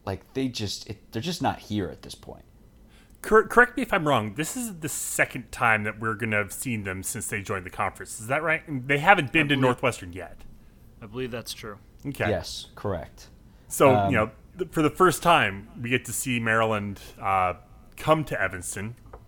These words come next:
Speaker 3: Well, well, we don't get to see it.
Speaker 2: Well,
Speaker 1: We
Speaker 2: we'll
Speaker 1: might.
Speaker 2: get to watch it on T V.
Speaker 1: Yeah.
Speaker 3: Truth.
Speaker 1: We'll see. Yeah. Well, maybe. It,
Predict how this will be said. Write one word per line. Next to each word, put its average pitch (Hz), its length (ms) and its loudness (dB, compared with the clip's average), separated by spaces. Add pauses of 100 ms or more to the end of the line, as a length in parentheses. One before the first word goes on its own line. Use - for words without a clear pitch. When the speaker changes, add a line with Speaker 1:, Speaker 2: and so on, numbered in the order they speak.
(160)
Speaker 3:
Well, 120 280 -14
well, 123 200 -6
we 135 120 0
don't 160 180 0
get 151 160 -6
to - 60 -12
see 156 260 -4
it. - 140 -12 (260)
Speaker 2:
Well, 262 160 10
Speaker 1:
We 151 140 8
Speaker 2:
we'll 214 80 12
Speaker 1:
might. 170 180 12
Speaker 2:
get 196 160 12
to 160 80 2
watch 139 220 4
it 135 60 0
on 104 100 4
T 104 180 -10
V. 104 340 -8 (440)
Speaker 1:
Yeah. 160 260 6
Speaker 3:
Truth. 131 340 -10 (140)
Speaker 1:
We'll 156 140 4
see. 151 320 -4 (120)
Yeah. 135 280 -2 (760)
Well, 98 100 -4
maybe. 107 480 0 (520)
It, 135 180 0